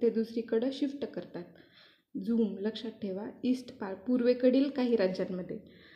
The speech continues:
महा-, अ, इंडियामध्ये जे पूर्व, पूर्वेकडील स्टेट आहेत, त्यांची जमीन अशी कसदार नसते, मग ते कस संपल्यानंतर ते shift करणार, असं लक्षात ठेवा. Zoom cultivation ईस्टर्न part. Demerit of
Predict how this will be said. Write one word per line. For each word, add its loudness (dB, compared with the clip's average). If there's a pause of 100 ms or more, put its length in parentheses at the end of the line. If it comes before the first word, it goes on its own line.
(200)
महा-, -2
अ, -4 (100)
इंडियामध्ये 8
जे 4
पूर्व, 6 (200)
पूर्वेकडील 4
स्टेट -2 (120)
आहेत, 0 (520)
त्यांची 2
जमीन 6
अशी -2
कसदार 2
नसते, -4 (400)
मग -6
ते 0
कस 2
संपल्यानंतर -2
ते -2
shift -4
करणार, -6
असं -4
लक्षात -2
ठेवा. -2
Zoom 2
cultivation 2 (100)
ईस्टर्न 0
part. -10 (920)
Demerit 10 (120)
of 0